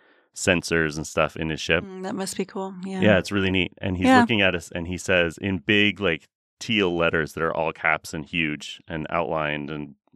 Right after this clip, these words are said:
Speaker 1: you know, it says, "This spells disaster." Next panel, it's real narrow. It shows Calvin at his desk, but he's not sitting at his desk.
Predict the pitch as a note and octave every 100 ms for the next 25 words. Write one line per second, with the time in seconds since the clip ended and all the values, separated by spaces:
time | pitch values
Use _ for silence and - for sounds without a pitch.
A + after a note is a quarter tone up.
0 | _ _ _ _ _ E2 D2 C#2+ D2 -
1 | D#2+ C#2 - G#3+ A3 - D3+ C#3+ E3+ -
2 | A3 F#3+ C4 B3 - E3+ A#2+ D#2 _ _
3 | _ _ _ _ - F#2+ F#2 F#2 D#2 C#2+
4 | C#2 _ - F#2 F2 F#2 F#2 D#2+ D2+ D#2
5 | - _ _ _ _ _ _ _ F#2 -
6 | F2+ - G2 F#2+ D#2 D#2 E2+ _ _ _
7 | _ _ _ _ F2+ F2 F#2+ G2+ F2 D#2
8 | - - E2 D#2+ C3 - - E3 C3 F2+
9 | D2+ D#2+ D2+ - -